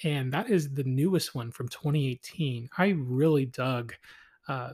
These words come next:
the direct sequel to the original, even though it's played by a different,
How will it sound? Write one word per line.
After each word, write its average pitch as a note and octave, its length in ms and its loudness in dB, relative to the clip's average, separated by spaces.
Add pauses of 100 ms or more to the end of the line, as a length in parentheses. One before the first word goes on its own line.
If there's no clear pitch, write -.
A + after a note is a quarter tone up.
the B2 320 -4
direct B2+ 340 -4
sequel C3+ 400 -2 (160)
to C3 200 -2
the A#2+ 120 -4
original, E3 640 2
even F3+ 260 6
though D#3+ 240 8
it's D3+ 140 2
played D3 580 0 (280)
by C3 480 -2
a B2 240 -4
different, C3 560 -6